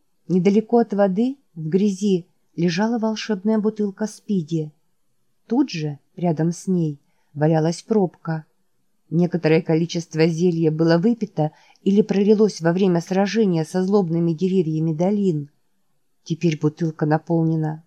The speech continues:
только на треть. Он постоял ещё минуту.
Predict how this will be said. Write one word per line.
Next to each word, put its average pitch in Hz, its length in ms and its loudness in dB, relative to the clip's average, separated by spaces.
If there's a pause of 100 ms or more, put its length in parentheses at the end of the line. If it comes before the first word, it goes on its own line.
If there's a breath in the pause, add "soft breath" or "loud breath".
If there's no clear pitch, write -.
(100)
только 160 320 -2
на 165 120 0
треть. 170 480 -4 (1080)
Он 180 140 -2
постоял 180 500 -4
ещё 185 340 -4
минуту. 156 600 -4